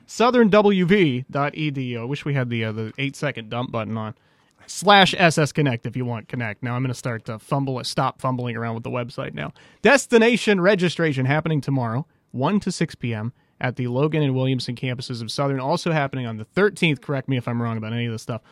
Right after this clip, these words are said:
also happening on the thirteenth, one to six, Logan and Williamson campuses. So if you can't make it tomorrow, we're kind of talking about this as if tomorrow is the only, the only day. If you can't make it tomorrow, don't worry about it. The thirteenth,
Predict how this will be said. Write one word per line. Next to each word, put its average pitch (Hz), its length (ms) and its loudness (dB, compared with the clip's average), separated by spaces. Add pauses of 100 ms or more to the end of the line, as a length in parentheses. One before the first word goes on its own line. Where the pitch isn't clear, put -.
(280)
also 180 340 4
happening 127 380 0
on 110 80 -8
the 113 80 -6
thirteenth, 160 640 -2
one 107 400 -10
to 123 100 -10
six, - 460 -8 (320)
Logan 120 300 -2
and 117 100 -2
Williamson 113 380 -4
campuses. 123 500 -6
So 123 140 -6
if 113 120 -8
you 113 60 -8
can't - 300 -2
make 151 180 0
it 143 80 -4
tomorrow, 120 460 -2 (400)
we're 123 100 -4
kind 151 220 2
of 135 80 0
talking 135 320 2
about 120 240 -2
this 123 180 -4
as 120 120 -6
if 113 100 -8
tomorrow 127 320 -2
is 117 100 -4
the 123 120 -2
only, 123 340 0 (260)
the 127 100 0
only 127 220 2
day. 117 360 -4
If 139 140 -2
you 127 80 -2
can't 165 240 2
make 156 160 6
it 143 80 0
tomorrow, 143 320 0
don't 131 260 2
worry 131 220 0
about 123 280 -4
it. 113 120 -10 (220)
The 117 160 -2
thirteenth, 143 580 -2